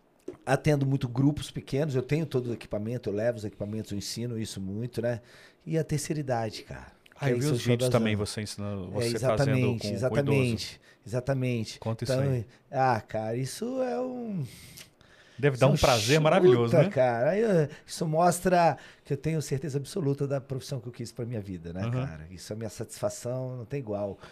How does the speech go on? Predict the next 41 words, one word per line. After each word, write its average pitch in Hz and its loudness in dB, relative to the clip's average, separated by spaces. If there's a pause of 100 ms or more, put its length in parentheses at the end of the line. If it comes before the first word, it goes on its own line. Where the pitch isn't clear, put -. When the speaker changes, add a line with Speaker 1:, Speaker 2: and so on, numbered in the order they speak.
(180)
Speaker 1:
O 110 -8
que - -4
eu 123 4
recebo 135 0
de - -8
troca 123 4
deles 117 -2 (360)
é 131 0
absurdo. 110 -2
Cada 120 -2
elogio, 113 -6
cada 117 -4
coisa 117 -8
que - -8
eles 107 -10
me 107 -12
falam, 110 -2 (240)
como 117 -8
eles 113 -4
se - -10
sentem 123 -4
bem 113 0
e 107 -4
como 123 -4
isso 123 -6
me, 131 -2
me, 151 -6
me 127 -10
Speaker 2:
E - -8
Speaker 1:
satisfaz, 165 -4
Speaker 2:
foi - 10
de 196 6
uma 214 6
Speaker 1:
né, - 6
cara? 208 6
Speaker 2:
geração 202 4
que 220 0
não 214 6
tinha 294 2
essa, 233 4
essa... 151 2